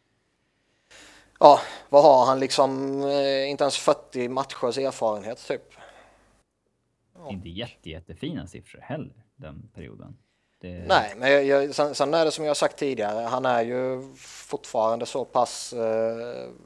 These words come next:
Speaker 1: vad ska man säga, förhållandevis ung så att han fortfarande,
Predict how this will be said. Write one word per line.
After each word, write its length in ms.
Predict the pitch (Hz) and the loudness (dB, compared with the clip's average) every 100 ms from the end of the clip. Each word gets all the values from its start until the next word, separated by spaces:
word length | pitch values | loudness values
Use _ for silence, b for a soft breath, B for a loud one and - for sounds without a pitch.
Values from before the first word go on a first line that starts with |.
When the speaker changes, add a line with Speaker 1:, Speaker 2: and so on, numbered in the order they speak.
| - | -20
Speaker 1:
vad 120 | 120 | -18
ska 80 | - | -14
man 60 | 110 | -12
säga, 320 | 110 101 113 _ _ _ _ - | -10 -10 -12 _ _ _ _ -12
förhållandevis 640 | 123 135 123 113 110 117 | 0 2 2 0 -2 -8
ung 380 | - 139 104 110 | -8 -6 -6 -8
så 180 | - 120 | -6 -4
att 120 | 110 | -4
han 100 | 117 | -8
fortfarande, 1000 | - 117 - 107 107 107 107 107 110 113 | -10 -14 -8 -4 -2 -2 -4 -2 -2 -6